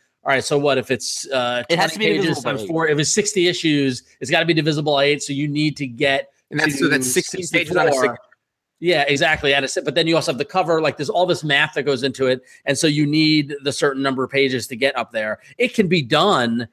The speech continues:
Speaker 1: It's just a pain in the ass, and you'll notice that. Um, like somebody said in the chat room, Kill or Be Killed was four, was four issues. That had a lot of, probably had a lot of back matter in the back of it to,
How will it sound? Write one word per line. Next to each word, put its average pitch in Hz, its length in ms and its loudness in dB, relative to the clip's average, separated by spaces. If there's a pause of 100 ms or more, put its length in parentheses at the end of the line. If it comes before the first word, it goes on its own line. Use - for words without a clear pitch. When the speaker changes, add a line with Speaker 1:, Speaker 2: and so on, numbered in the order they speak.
(160)
Speaker 1:
It's 156 140 -6
just 180 180 0
a 147 60 -4
pain 165 180 0
in 151 60 -2
the 147 100 2
ass, 156 240 0
and 156 160 0
you'll 151 120 0
notice 170 420 2
that. 143 320 0 (420)
Um, 143 400 0
like 143 240 0
somebody 151 240 0
said 151 100 -6
in 147 80 -2
the 135 80 -4
chat 147 220 0
room, 135 180 0
Kill 160 160 -2
or 143 60 4
Be 139 100 0
Killed 147 260 -2
was 139 140 -4
four, 135 400 -2
was 131 160 -6
four 147 220 -2
issues. 147 360 -2 (280)
That 139 160 2
had 156 120 2
a 135 60 2
lot 147 160 4
of, 151 180 -2
probably 147 240 0
had 151 80 0
a 151 60 2
lot 151 140 2
of 135 80 -4
back 165 180 0
matter 131 240 -4
in 127 60 -4
the 127 80 -6
back 160 260 -2
of 123 80 -4
it 117 80 -8
to, 120 80 -8